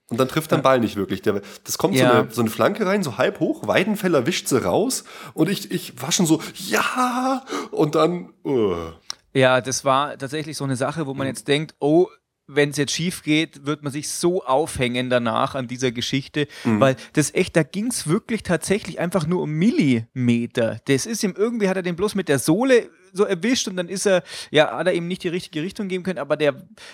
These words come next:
Speaker 2: wär tatsächlich einfach, der hätte einfach drin sein müssen, meiner Meinung nach.
Speaker 1: Schon, weil es, es sah ja so aus, als müsste er nur seinen Schlappen hinhalten und schon wäre er drin gewesen.
Speaker 2: Ja, es hieß dann auch beim, äh, Kommentator, ja, zu niedrig für den Kopfball, zu hoch, um's mit dem Fuß anzunehmen,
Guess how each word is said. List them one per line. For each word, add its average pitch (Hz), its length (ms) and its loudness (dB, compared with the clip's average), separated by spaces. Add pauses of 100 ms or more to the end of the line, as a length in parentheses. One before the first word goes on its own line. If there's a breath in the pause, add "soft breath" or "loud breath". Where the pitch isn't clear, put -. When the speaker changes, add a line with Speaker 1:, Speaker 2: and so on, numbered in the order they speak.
(140)
Speaker 2:
wär 139 380 4
tatsächlich 165 420 -2
einfach, 139 140 -4
der 139 120 -2
hätte 156 380 -4
einfach 135 200 -6
drin 185 300 2
sein 131 300 2
müssen, 131 540 -2
meiner 113 280 -4
Meinung 113 300 -2
nach. 113 200 -4 (600 loud breath)
Speaker 1:
Schon, 170 300 2
weil 107 200 6
es, 113 160 -8
es - 220 -4
sah 113 140 4
ja 147 340 4 (580)
so 120 220 -4
aus, 147 400 0
als 113 140 -2
müsste 160 260 0
er 135 40 2
nur 233 180 2
seinen 185 160 2
Schlappen 170 340 0
hinhalten 165 400 -2
und 147 160 -2
schon 156 180 2
wäre 143 180 2
er - 20 6
drin 131 240 2
gewesen. 85 460 -2 (420 loud breath)
Speaker 2:
Ja, 123 120 4
es 127 100 0
hieß - 280 -8
dann 117 160 -2
auch 113 220 0
beim, 107 560 2
äh, 104 180 -6
Kommentator, 107 640 -2
ja, 120 280 2
zu - 160 -6
niedrig 147 400 -6
für 127 80 -6
den 110 80 -6
Kopfball, 147 560 -2
zu - 160 -4
hoch, 160 280 0
um's 123 200 -4
mit 127 120 -4
dem - 40 -10
Fuß 185 240 -2
anzunehmen, 147 440 0